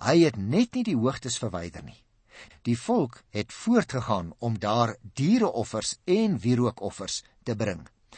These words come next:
Nou luisteraars, Joas laat nou die tempel herstel in hierdie verse, so blyk dit.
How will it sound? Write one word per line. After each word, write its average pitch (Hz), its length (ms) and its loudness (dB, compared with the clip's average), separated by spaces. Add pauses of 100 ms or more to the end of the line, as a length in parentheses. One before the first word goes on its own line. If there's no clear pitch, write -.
(380)
Nou 131 180 2
luisteraars, 120 720 -4
Joas 123 560 -4
laat 117 220 -4
nou 117 80 -2
die 113 120 -2
tempel 139 380 -2
herstel 101 640 -2
in 117 160 -4
hierdie 120 180 -2
verse, 95 400 -4
so 143 200 -2
blyk 160 320 0
dit. - 240 -14